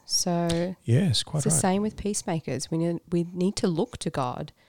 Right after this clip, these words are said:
Speaker 1: um, and see what he has done and how he's actually loved us and calls us to love one
Speaker 2: Mm.
Speaker 1: another as
Speaker 2: Mm.
Speaker 1: he loves.
Speaker 2: Yeah, yeah. Yeah, absolutely.
Speaker 1: And so if we're not really a true peacemaker,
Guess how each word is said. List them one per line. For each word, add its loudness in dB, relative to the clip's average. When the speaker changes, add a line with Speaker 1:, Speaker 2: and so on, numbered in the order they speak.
Speaker 1:
um, -6
and -2
see 2
what 4
he 2
has 2
done -6
and -2
how 0
he's 0
actually -4
loved -4
us -2
and 0
calls 0
us -2
to -6
love -2
one 0
Speaker 2:
Mm. -2
Speaker 1:
another -4
as 4
Speaker 2:
Mm. -4
Speaker 1:
he -4
loves. -6
Speaker 2:
Yeah, 6
yeah. 6
Yeah, -2
absolutely. -2
Speaker 1:
And 4
so 8
if 4
we're 6
not 4
really 4
a 0
true 0
peacemaker, -4